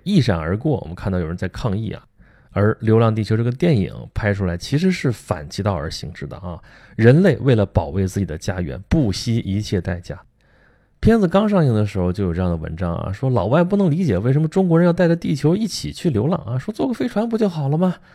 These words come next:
啊，这飞船大不了做大一点，对吧？大到一个城市那么大，或者再大一点，大到，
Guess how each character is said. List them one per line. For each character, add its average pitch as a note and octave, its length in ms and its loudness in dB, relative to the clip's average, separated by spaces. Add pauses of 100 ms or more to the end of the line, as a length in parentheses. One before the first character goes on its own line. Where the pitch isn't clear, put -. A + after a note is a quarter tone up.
(140)
啊， - 80 -6
这 D3+ 80 -2
飞 A3+ 160 -2
船 G3 160 0
大 G3+ 140 -2
不 D#3 60 0
了 A#2+ 60 4
做 F3+ 120 -2
大 A3+ 320 0
一 D#3+ 80 4
点， A#2 160 2
对 D#3 100 2
吧？ D#3+ 160 0 (220)
大 E3+ 120 -2
到 E3+ 80 4
一 F3 80 4
个 F#3+ 80 4
城 C3 300 2
市 G#3+ 160 0
那 G3+ 80 0
么 D#3+ 80 0
大， D3+ 180 -2 (200)
或 - 100 -6
者 D#3+ 80 2
再 G3+ 100 2
大 F3+ 200 0
一 - 20 0
点， B2+ 100 2
大 E3+ 100 0
到， E3+ 100 -6